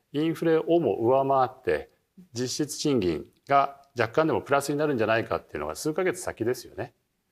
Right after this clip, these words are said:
だから、まあ、そういうことを考えましたときに、い-、春闘を全部見極めて、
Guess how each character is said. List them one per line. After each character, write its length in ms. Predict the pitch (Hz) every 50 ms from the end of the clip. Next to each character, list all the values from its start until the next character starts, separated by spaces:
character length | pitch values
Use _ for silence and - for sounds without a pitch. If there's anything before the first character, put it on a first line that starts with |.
| _ _ _ _ _ _ _ -
だ 80 | 147 143
か 80 | 139
ら、 80 | 135 139
ま 100 | 143 135
あ、 40 | 113
そ 100 | - 180
う 40 | 190
い 20 |
う 20 | 202
こ 80 | 233
と 80 | 220 262
を 60 | 180
考 80 | - 143 147
え 0 |
ま 200 | 151 160 170 170
し 60 | -
た 80 | 151 117
と 100 | 107 95
き 140 | - 95
に、 320 | 87 92 110 123 123 101 87
い-、 400 | 87 87 104 101 104 98 98 98
春 280 | - - 190 196 180
闘 140 | 170 - -
を 140 | 117 107 95
全 260 | 95 120 143 147 127
部 140 | 104 95 87
見 200 | 85 90 110 113
極 280 | - 151 151 170 165 156
め 160 | 131 98 78
て、 420 | - _ - 107 90 80 73 -